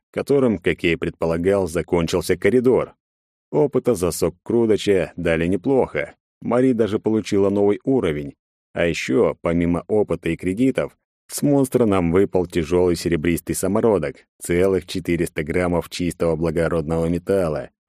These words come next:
Если попадётся ещё парочка таких, можно будет скрафтить дополнительный бластер на продажу.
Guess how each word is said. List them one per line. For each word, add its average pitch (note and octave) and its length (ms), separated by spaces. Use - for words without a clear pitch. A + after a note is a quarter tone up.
Если F#2+ 320
попадётся F2 560
ещё E2 240
парочка G2 500
таких, F2 560
можно B2 360
будет G#2+ 280
скрафтить F2 540
дополнительный F#2 640
бластер D#2+ 420
на F2 120
продажу. A2+ 560